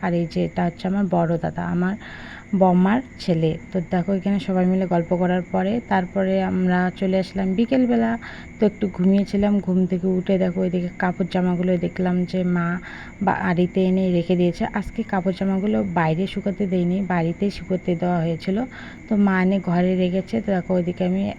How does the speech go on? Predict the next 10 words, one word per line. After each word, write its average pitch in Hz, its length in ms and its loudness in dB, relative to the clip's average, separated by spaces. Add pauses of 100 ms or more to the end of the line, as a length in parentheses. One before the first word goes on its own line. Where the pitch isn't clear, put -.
(180)
টুকটুক 202 340 -4
করে 208 180 0
ভাঁজ 170 320 -2
করে 180 240 -2
নিচ্ছি। 175 300 -2 (460)
আর 180 140 2
দুই 180 280 2
তিন 208 280 0
দিনের 208 360 2
কাপড় 208 400 -2